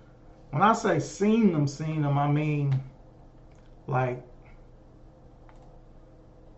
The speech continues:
like, they were, like, there, you know what I'm saying? Like,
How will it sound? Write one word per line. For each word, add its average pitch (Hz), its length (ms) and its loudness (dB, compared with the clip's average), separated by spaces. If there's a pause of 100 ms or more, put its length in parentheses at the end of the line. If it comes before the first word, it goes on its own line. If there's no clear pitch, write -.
(1300)
like, 135 300 -2
they 160 160 0
were, 160 160 0
like, 139 420 0
there, 143 460 0
you 139 100 0
know 165 80 -2
what 180 100 -2
I'm 160 100 -6
saying? 180 380 -4
Like, 135 400 -2